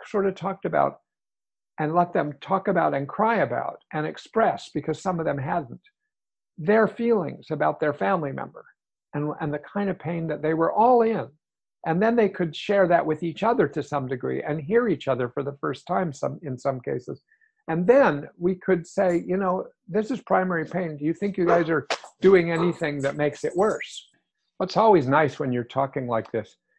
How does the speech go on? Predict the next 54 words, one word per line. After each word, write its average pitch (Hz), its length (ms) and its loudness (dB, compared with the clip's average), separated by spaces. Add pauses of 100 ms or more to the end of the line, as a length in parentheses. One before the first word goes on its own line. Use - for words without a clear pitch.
(120)
and 127 100 -4
you're 127 80 2
doing 131 240 2
it 135 140 -4
from 120 180 -2
some 120 220 -4
notes 127 340 2
is 127 120 -4
that 135 100 -4
you 139 100 -2
talk 180 340 0
for 139 120 2
a 123 80 4
while 123 240 2
without 127 300 -2
looking 131 260 -4
at 123 60 -4
your 120 100 -4
notes. 123 260 -2
Then 131 140 -2
you 127 80 -4
realize, 123 420 2 (280)
"Oh, 277 140 6
I 123 120 10
already 135 260 8
just 135 220 -4
went 135 180 0
past 127 260 2
several 127 260 0
pages." - 480 -8 (500)
All 190 140 4
right, 117 280 4
'cause 127 160 0
I 151 120 6
suddenly 151 420 0
thought, 123 240 2
"Oh 196 140 4
my 110 180 2
God, 147 300 4
I'm 107 120 2
never 143 200 -2
gonna 107 200 -10
get 120 180 -6 (200)
to 123 160 -2
where 117 220 0
I 110 40 -2
wanna 117 220 -4
get 135 200 -6
to." 107 120 -12 (1040)
I'll 190 120 -2
get 190 180 0
somewhat, 135 420 -2 (220)
I'll 170 80 -6
get 175 160 -4